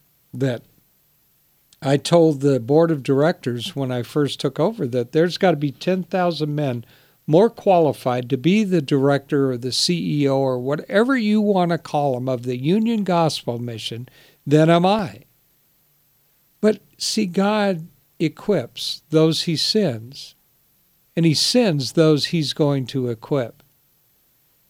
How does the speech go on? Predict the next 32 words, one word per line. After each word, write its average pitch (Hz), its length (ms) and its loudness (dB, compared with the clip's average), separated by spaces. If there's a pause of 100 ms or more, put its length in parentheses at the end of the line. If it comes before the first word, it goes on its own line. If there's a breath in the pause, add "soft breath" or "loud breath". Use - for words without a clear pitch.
(520)
So, 175 260 2
uh, 170 200 2
at 202 160 0
any 240 180 4
rate, 170 300 2
I 151 180 2
would 156 180 -2
like 156 280 0
you 165 80 -6
guys 139 460 -2
to 139 100 -4
come 143 300 -6
down 139 320 -4
and 120 160 -8
take 135 240 -4
a 135 40 -6
look. 123 300 -8
And 147 160 -4
the 190 240 -6
other 214 280 0
part 151 300 -2
of 127 100 -6
that, 135 260 -6
which 139 280 -4
I 139 120 -2
would 135 180 -4
like 135 220 -4
to 120 120 -12
say 131 280 -8
to 127 80 -10
you, 127 260 -8
is 127 220 -10